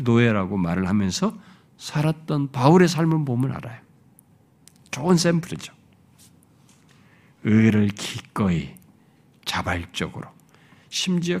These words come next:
간절히 원하면서 나타내는 그런 삶을 사는, 그렇게 순종하며 사는 바울을 통해서 알 수가 있습니다. 이것을 교리적으로 설명하면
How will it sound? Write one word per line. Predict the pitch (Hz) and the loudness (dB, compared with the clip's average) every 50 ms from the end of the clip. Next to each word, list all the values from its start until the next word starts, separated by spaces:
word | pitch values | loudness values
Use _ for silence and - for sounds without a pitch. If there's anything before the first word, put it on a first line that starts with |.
| 180 | -6
간절히 | - - - 196 233 269 277 277 294 285 277 294 277 | -6 2 6 8 8 8 8 6 6 6 8 8 6
원하면서 | 226 170 170 185 214 220 226 220 214 220 208 185 226 302 403 - - - - _ _ _ _ _ _ _ _ _ _ _ _ _ _ _ _ _ _ _ _ _ _ _ _ _ | 8 8 8 8 8 8 8 8 8 6 6 6 6 6 4 2 -4 -16 -20 _ _ _ _ _ _ _ _ _ _ _ _ _ _ _ _ _ _ _ _ _ _ _ _ _
나타내는 | - - - - - 98 82 78 76 - - - _ _ _ _ _ _ _ _ _ _ _ _ _ _ _ _ _ - _ _ | -12 -12 -8 -6 -4 -4 -4 -4 -6 -10 -14 -20 _ _ _ _ _ _ _ _ _ _ _ _ _ _ _ _ _ -20 _ _
그런 | - - 151 165 165 | 2 6 8 8 8
삶을 | 151 - 151 156 147 135 | 6 4 2 0 0 0
사는, | 131 - - 104 - - - - _ _ _ _ _ _ _ _ _ _ - _ _ - - - _ _ _ _ _ | 0 -2 -4 -6 -6 -10 -14 -20 _ _ _ _ _ _ _ _ _ _ -20 _ _ -20 -20 -20 _ _ _ _ _
그렇게 | - 185 185 - 196 | 4 4 8 8 6
순종하며 | - - 247 240 226 240 233 220 208 190 185 180 | 8 10 10 10 12 12 12 12 12 10 10 8
사는 | 170 170 170 143 92 - - - - - _ _ _ _ _ _ _ _ _ _ _ _ _ _ _ | 6 6 4 4 2 0 -2 -8 -18 -20 _ _ _ _ _ _ _ _ _ _ _ _ _ _ _
바울을 | - 98 98 95 90 85 | -4 -2 0 2 2 0
통해서 | 85 95 95 87 90 - 101 98 | -2 -4 -6 -8 -8 -8 -10 -10
알 | 90 82 | -10 -10
수가 | - - - 65 | -10 -12 -12 -14
있습니다. | - - - 135 131 135 - - - _ _ _ _ _ _ _ _ _ _ _ _ _ _ _ _ _ _ _ _ _ _ _ _ _ - - - - - _ _ _ | -14 -14 -14 -12 -14 -14 -16 -20 -20 _ _ _ _ _ _ _ _ _ _ _ _ _ _ _ _ _ _ _ _ _ _ _ _ _ -20 -20 -20 -20 -20 _ _ _
이것을 | 180 208 226 254 233 247 226 202 | 4 8 8 10 10 10 10 8
교리적으로 | - - 175 185 202 226 202 208 190 185 175 | 10 10 12 12 12 12 12 10 8 8 6
설명하면 | 165 - - 185 180 175 160 127 101 98 110 117 104 80 76 - | 6 6 6 6 6 6 6 6 4 4 4 4 2 2 0 -4